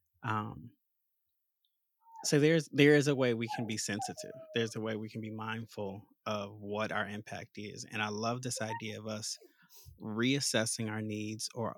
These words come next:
auditing our needs and considering what, what missions have we done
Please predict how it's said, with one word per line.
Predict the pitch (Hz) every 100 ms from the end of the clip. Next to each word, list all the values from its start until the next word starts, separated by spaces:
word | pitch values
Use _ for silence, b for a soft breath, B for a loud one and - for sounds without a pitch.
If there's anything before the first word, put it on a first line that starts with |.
| -
auditing | 110 123 135 110 107 107 _
our | 120 110
needs | 107 101 104 - - _ _ _
and | 117 110
considering | 113 - 117 107 107 104 107
what, | 101 110 117 139 - _ _ _ _ _ -
what | 123 -
missions | 147 135 147 135
have | 139 123
we | 135
done | 135 113 110 110